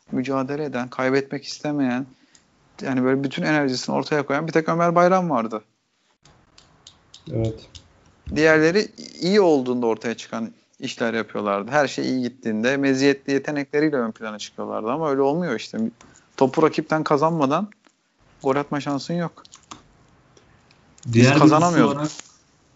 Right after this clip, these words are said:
Speaker 2: şuna değineceğim ama diğer bir husus olarak. Ben haklısın, katılıyorum aynı zamanda. Sen az önce zaten değindin. Ga-, Fatih Terim Galatasaray'da üçlü defans, ikili forvet gibi bir formasyon döner, formasyona dönerse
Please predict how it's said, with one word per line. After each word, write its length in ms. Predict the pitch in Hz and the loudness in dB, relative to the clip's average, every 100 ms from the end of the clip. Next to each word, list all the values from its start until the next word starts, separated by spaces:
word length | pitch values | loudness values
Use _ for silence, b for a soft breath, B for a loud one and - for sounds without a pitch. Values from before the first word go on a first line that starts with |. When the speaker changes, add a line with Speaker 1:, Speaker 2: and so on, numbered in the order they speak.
| _ | _
Speaker 2:
şuna 280 | - - 143 | -8 -2 0
değineceğim 420 | 127 123 113 117 | 2 4 4 2
ama 140 | 113 107 | 0 0
diğer 240 | 110 107 | -2 -2
bir 60 | 107 | -2
husus 240 | 107 - | -4 -2
olarak. 320 | 110 110 143 - - | -2 -2 -4 -8 -4
Ben 260 | 117 113 113 - - | 0 2 0 -2 -2
haklısın, 400 | 117 123 120 113 | -2 0 0 0
katılıyorum 540 | 113 - 117 113 107 | -2 2 2 4 2
aynı 160 | 104 101 | 0 0
zamanda. 460 | 101 101 101 139 151 B B B B - | -2 0 2 2 -2 B B B B 0
Sen 180 | 127 | 6
az 140 | 127 131 | 6 6
önce 180 | 135 131 | 4 4
zaten 400 | 139 131 135 135 | 2 2 2 4
değindin. 460 | 143 147 160 165 - - | 2 4 4 2 -2 -2
Ga-, 320 | 123 127 139 | 0 0 -2
Fatih 320 | - 127 127 | 2 2 2
Terim 280 | - 135 131 | 0 2 4
Galatasaray'da 440 | 131 127 120 117 | 4 4 2 2
üçlü 320 | 131 135 - 139 | 2 2 4 4
defans, 360 | 113 127 131 | 4 2 0
ikili 240 | 127 143 127 | -2 -2 0
forvet 360 | 131 123 120 | 2 2 2
gibi 220 | 120 123 | 2 2
bir 40 | 123 | 2
formasyon 580 | 127 123 127 123 131 123 | 2 4 4 4 4 4
döner, 280 | 139 143 - - 160 151 139 - - | 4 0 -4 -16 -16 -14 -14 -16 -6
formasyona 520 | 131 123 123 123 117 113 | 2 4 4 2 2 4
dönerse 580 | 147 165 - 165 170 | 4 2 0 -4 -4